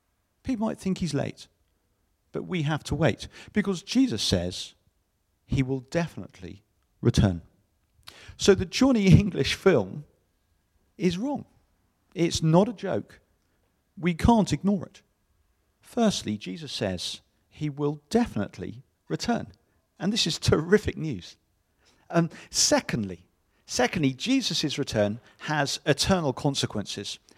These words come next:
And actually, we're used to our actions and attitudes having consequences. Um, for my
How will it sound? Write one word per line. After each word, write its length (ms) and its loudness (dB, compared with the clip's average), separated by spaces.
And 100 -2
actually, 320 -4
we're 160 0
used 240 2
to 120 2
our 180 0
actions 400 -4
and 100 -8
attitudes 420 -10
having 260 4
consequences. 960 -4
Um, 240 2
for 160 -8
my 300 4